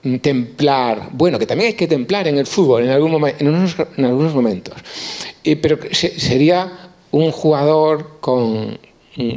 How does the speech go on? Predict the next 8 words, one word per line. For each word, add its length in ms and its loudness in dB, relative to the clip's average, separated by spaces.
con 280 -4
una 360 -4
visión 680 0
del, 320 -4
del 180 -6
juego 380 0
extraordinaria 760 -4
y, 400 0